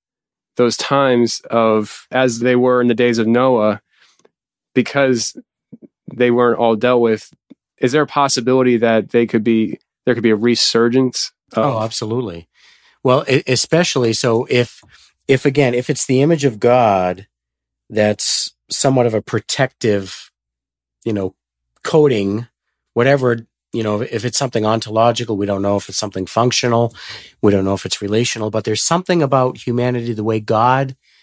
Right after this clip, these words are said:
Speaker 2: created them, that bears his image. So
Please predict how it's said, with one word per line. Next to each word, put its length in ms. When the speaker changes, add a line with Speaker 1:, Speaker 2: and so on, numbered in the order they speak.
Speaker 2:
created 520
them, 420
that 220
bears 320
his 160
image. 460
So 320